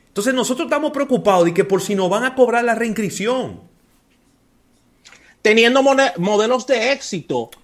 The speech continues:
Speaker 2: hasta a nivel internacional, co-, como el caso de los hoteles.
Speaker 1: Claro, que
Speaker 2: Que
Speaker 1: tiene
Speaker 2: nosotros tenemos hoteles de clase mundial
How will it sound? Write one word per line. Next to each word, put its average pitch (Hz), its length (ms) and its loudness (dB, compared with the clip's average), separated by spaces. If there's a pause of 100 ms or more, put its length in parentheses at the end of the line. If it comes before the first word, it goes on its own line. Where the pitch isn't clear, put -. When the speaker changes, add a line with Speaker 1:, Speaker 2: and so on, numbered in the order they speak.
(420)
Speaker 2:
hasta 208 300 0
a 214 40 0
nivel 214 300 0
internacional, 233 1000 -4 (760)
co-, 202 280 -2
como 190 240 -2
el 170 120 -2
caso 190 380 -2
de 214 60 0
los 220 180 -4
hoteles. 208 840 -6 (460)
Speaker 1:
Claro, 98 560 0
que - 100 -6
Speaker 2:
Que 180 60 0
Speaker 1:
tiene 190 180 2
Speaker 2:
nosotros 214 280 2
tenemos 240 380 4
hoteles 240 680 -2 (240)
de 185 260 -2
clase 185 400 0
mundial 226 840 0